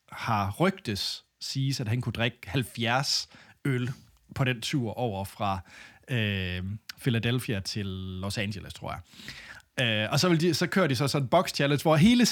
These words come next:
hele afsnittet foregår bare på det der skide fly, hvor de render rundt og prøver at se, om de kan slå den og drikke sig fulde, og bøves folk i ansigtet, og, øh, horer på toilettet, og det er... Det er en af de der, hvor de måske ikke vil sige sådan super meget,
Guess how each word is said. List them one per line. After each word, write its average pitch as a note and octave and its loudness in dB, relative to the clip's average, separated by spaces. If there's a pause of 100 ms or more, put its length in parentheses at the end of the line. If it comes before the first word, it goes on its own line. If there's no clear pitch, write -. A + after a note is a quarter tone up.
(100)
hele A#3 4 (240)
afsnittet D#3+ 2
foregår D#3+ 2
bare D#3 6
på - -4
det D3 2
der C#3 4
skide D3 4
fly, C#3+ 2
hvor B2 2
de A#2 0
render A2+ 0
rundt B2+ 0
og G#2 -4
prøver C3 2
at B2 2
se, C#3+ 0
om A#2 0
de G#2 -4
kan G#2+ -4
slå B2+ 0
den B2 -6
og G#2+ -4
drikke G#2+ -6
sig - -10
fulde, B2 -2
og A2 -4 (280)
bøves C3 4
folk A#2 0
i A2 0
ansigtet, A2 -2
og, G2+ -4
øh, G#2+ -4
horer C3 4
på A2+ -2
toilettet, A#2 0
og A2 -2 (320)
det F3+ 6
er... D#3+ 4 (1200)
Det A#3+ 6
er A#3 8
en G#3 8
af E3 6
de E3+ 6
der, D#3+ 6
hvor B2+ 4
de A#2+ 2
måske A2+ 0
ikke C3+ 0
vil A#2 2
sige C3+ 0
sådan A2+ -4
super E3 -2
meget, C3+ 2